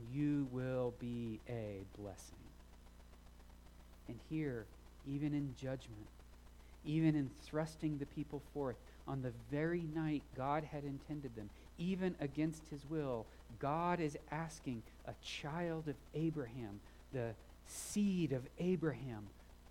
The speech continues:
to be a blessing to him, to bless him. This was an acknowledgement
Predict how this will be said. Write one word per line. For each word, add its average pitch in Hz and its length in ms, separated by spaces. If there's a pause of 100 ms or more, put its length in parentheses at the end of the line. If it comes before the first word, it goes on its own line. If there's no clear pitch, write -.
(200)
to - 60
be 147 200
a 131 60
blessing 120 540
to 107 220
him, 107 180
to 120 100 (180)
bless - 540
him. 104 120 (2500)
This 160 220
was 131 600 (520)
an 143 80
acknowledgement 143 840